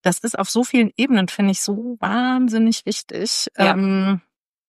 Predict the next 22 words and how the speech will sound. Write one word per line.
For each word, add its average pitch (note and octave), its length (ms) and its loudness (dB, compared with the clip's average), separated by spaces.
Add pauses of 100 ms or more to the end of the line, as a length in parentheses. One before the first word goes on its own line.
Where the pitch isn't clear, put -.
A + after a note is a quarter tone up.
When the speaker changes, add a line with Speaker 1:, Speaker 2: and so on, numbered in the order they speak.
(160)
Speaker 1:
dass E3+ 340 2
ich - 200 -6
denke, F#3 480 2
was F3 160 0
die G3+ 160 -2
für F#3 500 0 (440)
viele, D4 400 2
viele A3+ 380 0
einzelne G#3+ 440 0
Frauen B3 580 0
und G#3 280 -2
für F#3+ 360 -2
die F#3 140 -6
Gesellschaft, F#3+ 680 0
nicht - 280 0
nur F3+ 140 0
in F3 80 -4
Frankreich, G#3 420 -2
sondern F#3 360 -8
halt D3+ 180 -8
auch, - 340 -10
äh, D#3+ 280 -8